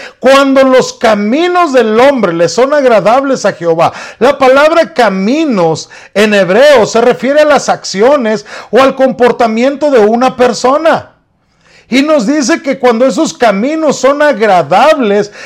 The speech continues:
se refiere a algo que es aceptable delante de Dios. Entonces,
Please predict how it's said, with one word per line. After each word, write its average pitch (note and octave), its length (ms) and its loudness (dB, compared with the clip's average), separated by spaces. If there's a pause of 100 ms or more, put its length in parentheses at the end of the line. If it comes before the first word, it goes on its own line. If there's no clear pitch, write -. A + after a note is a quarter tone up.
(120)
se C4+ 160 0
refiere C#4 480 0
a C4 160 4
algo C4+ 260 0
que A3 300 2
es D4+ 160 -2 (220)
aceptable C4+ 1120 0
delante D#3 560 0
de B2 160 -2
Dios. A2 240 -8
Entonces, A3+ 540 -2